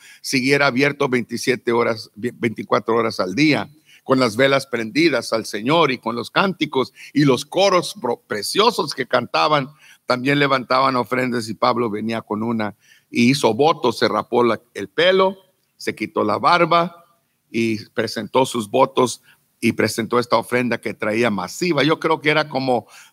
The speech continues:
de un cuarto de millón de dólares en nuestro tiemp-, en nuestro, en nuestro, nuestra, nuestra moneda. Así es que era grande, ¿verdad, hermanos?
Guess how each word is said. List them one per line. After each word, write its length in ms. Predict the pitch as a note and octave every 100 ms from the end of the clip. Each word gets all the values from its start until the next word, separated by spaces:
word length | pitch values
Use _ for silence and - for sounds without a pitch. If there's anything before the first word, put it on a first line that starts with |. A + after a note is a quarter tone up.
| -
de 340 | A#2+ B2 A#2+
un 140 | A#2+ C#3+
cuarto 400 | E3 D#3+ C#3+ C3+
de 60 |
millón 340 | B2 B2 C3 C3
de 60 |
dólares 800 | A#2+ A#2 G2+ D2+ - - - _ _ _ _ _
en 180 | A#2 A2+
nuestro 380 | A#2 A2 - G#2
tiemp-, 260 | - G#2 -
en 120 | A2
nuestro, 360 | G#2+ G#2 G2 G2+ -
en 140 | G#2
nuestro, 240 | G2 - G2+ -
nuestra, 300 | G2+ A2 G#2 - -
nuestra 260 | B2 A2+
moneda. 540 | G#2 G2 A2 G#2 D#2+ - _ _ _ _ _ _
Así 180 | - D#3
es 80 | D3
que 120 | D#3+
era 140 | F3+
grande, 320 | D3+ F3+ G3 C#3
¿verdad, 220 | B2+ F3+
hermanos? 500 | G#3 C#3+ A2 -